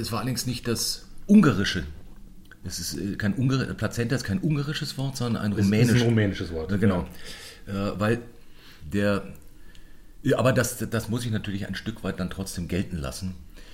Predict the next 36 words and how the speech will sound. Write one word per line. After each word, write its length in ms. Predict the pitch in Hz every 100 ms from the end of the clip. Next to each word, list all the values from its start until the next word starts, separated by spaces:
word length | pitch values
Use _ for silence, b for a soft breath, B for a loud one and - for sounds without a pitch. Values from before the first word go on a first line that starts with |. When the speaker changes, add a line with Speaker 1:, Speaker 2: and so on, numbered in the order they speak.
| B B B -
Speaker 1:
äh, 40 | 90
weil 500 | 87 87 78 80 90
das, 400 | 90 - - - 92 - - - -
äh, 40 | 92
ja, 180 | 90 107
so 140 | 101
gesehen 280 | 104 107 92
war 120 | 90
es 80 | 92
ein 160 | 92
Halbfakt. 500 | 80 110 - 87 - -
Tatsächlich 520 | 101 98 113 135 135
ist 120 | 101
es 140 | 117 113
so, 160 | 117
dass 240 | 113 107 107
man, 220 | 107 104 B B B B B B B B
äh, 140 | 98 98
in 180 | - 107
Ötzis 380 | 123 127 131 117
Magen 280 | 131 113 95
Pfannkuchen 540 | 127 123 98 85 82 71 - -
Speaker 2:
Ach, 180 | 160 -
krass. 220 | - 104
Speaker 1:
Reste 240 | 107 - 104
Speaker 2:
Ja. 80 |
Speaker 1:
gefunden 400 | 87 101 90 82
hat. 180 | 76 - - - - B B B B B
Speaker 2:
Das 180 | 120 143
war, 120 | 139
hatte 140 | 135 -
ich 40 |
mir 120 | 135
vorher 240 | 123 170 165
notiert, 380 | 120 - 123 -
Steinzeit, 760 | 120 127 185 - 92 139 -